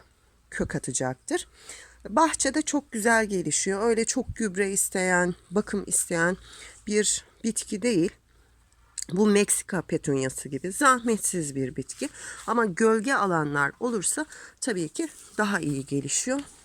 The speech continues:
ve yetişiyor. Çeliklemeleri, e, yaz sonunda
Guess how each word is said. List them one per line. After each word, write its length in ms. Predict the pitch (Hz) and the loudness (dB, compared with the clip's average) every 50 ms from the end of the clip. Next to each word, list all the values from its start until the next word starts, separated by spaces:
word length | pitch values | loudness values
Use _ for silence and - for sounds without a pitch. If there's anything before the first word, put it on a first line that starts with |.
| - 190 | -6 -2
ve 100 | 196 196 | -2 -2
yetişiyor. 720 | 196 185 165 165 165 - - 160 - - - 151 135 113 - - _ _ _ - - - _ _ _ _ - - _ _ _ _ _ _ _ - - - - _ _ _ _ _ _ _ _ _ _ _ _ _ - - - _ _ _ _ _ _ _ _ _ _ _ _ _ _ _ _ _ _ - - - - - _ _ _ _ _ _ _ _ _ - - _ _ _ _ _ _ _ - - - - - - - - - _ _ _ _ _ - | -2 -2 -2 -2 -2 -2 0 0 2 2 2 0 -2 -4 -6 -10 _ _ _ -20 -20 -20 _ _ _ _ -20 -20 _ _ _ _ _ _ _ -16 -16 -16 -16 _ _ _ _ _ _ _ _ _ _ _ _ _ -20 -20 -20 _ _ _ _ _ _ _ _ _ _ _ _ _ _ _ _ _ _ -20 -20 -20 -20 -20 _ _ _ _ _ _ _ _ _ -20 -20 _ _ _ _ _ _ _ -20 -20 -20 -20 -20 -20 -20 -20 -20 _ _ _ _ _ 2
Çeliklemeleri, 1000 | - - - 277 262 302 - - 294 311 302 311 311 277 277 294 269 294 370 453 - - - - - - - - - - - - - - _ - | 4 4 4 4 2 0 0 2 2 4 6 6 6 6 4 4 4 4 2 0 0 -6 -18 -18 -18 -16 -16 -16 -16 -16 -18 -20 -20 -18 _ -4
e, 80 | - 190 185 185 180 180 180 180 | -2 0 0 0 0 0 -2 0
yaz 280 | 180 180 214 240 302 294 | 0 2 4 2 2 2
sonunda 640 | - - - 285 233 214 196 190 190 185 233 311 | -2 -2 0 0 0 2 0 0 0 0 -2 -2